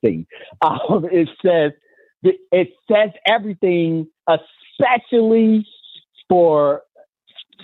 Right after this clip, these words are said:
uh, no shade, no disrespect to anybody else, but I can just only speak from my perspective, especially being a black man, being, having been a black boy. I just, I know that. I know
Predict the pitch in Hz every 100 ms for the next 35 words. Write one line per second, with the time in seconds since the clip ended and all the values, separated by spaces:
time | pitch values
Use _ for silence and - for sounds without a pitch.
0 | - _ - - 156 - 156 180 180 196
1 | 180 175 160 156 165 165 156 165 139 123
2 | 127 180 208 214 220 165 139 113 143 113
3 | 131 - 123 135 - - 147 156 147 160
4 | 131 147 143 147 127 - 139 - 104 113
5 | - 180 170 - 160 123 151 147 120 143
6 | 135 120 120 135 139 139 127 139 127 135
7 | 127 113 131 104 131 110 - 123 117 92
8 | 98 139 117 139 - 131 123 135 143 123
9 | 113 95 135 143 165 175 180 170